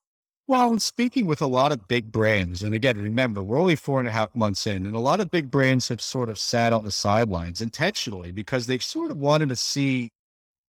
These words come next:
what the waters look like before they jumped in head first. And so, you know, to, to your point, do so, let some of the others do the dirty work and then take advantage of the research that you can do to see what are the best practices and what doesn't work.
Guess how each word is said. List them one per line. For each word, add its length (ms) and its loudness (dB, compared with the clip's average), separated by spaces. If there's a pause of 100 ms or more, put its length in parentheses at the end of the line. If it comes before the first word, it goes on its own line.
(160)
what 280 0
the 80 -2
waters 480 2
look 340 -4
like 320 0
before 320 0
they 140 4
jumped 380 -2
in 140 0
head 280 -4
first. 540 -2 (500)
And 320 0
so, 800 2
you 100 2
know, 100 0 (220)
to, 160 0
to 180 -4
your 140 2
point, 460 0 (360)
do 280 0
so, 280 -4
let 300 0
some 160 -2
of 60 0
the 100 4
others 240 2
do 140 -2
the 120 -6
dirty 380 2
work 380 -2 (480)
and 100 -4
then 120 -2
take 240 -2
advantage 560 0
of 260 4
the 100 -2
research 600 2
that 120 -2
you 120 -6
can 180 -6
do 220 2
to 80 -4
see 320 -2
what 240 0
are 80 4
the 80 -2
best 320 -2
practices 600 -2
and 140 -2
what 160 -2
doesn't 340 0
work. 400 -2